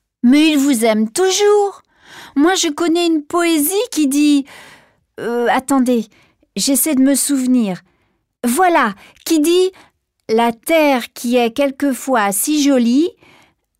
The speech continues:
après, je ne me souviens pas. Tu vois, le poète dit quelquefois, il ne dit pas toujours.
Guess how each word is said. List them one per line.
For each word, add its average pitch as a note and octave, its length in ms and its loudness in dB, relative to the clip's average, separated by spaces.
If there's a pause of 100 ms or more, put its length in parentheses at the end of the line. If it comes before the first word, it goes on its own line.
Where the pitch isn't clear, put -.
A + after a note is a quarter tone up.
(100)
après, F#4+ 320 0
je D#4+ 100 -2
ne D4+ 100 2
me C#4+ 100 4
souviens C4+ 400 -2
pas. F3 220 -6 (720)
Tu D4 220 2
vois, C4+ 360 2 (580)
le A#3+ 120 2
poète A#3 480 2
dit A3+ 240 -2
quelquefois, C4+ 800 0 (240)
il A#3+ 140 4
ne B3 100 4
dit A#3 200 -2
pas D#4 200 -2 (160)
toujours. D4+ 600 0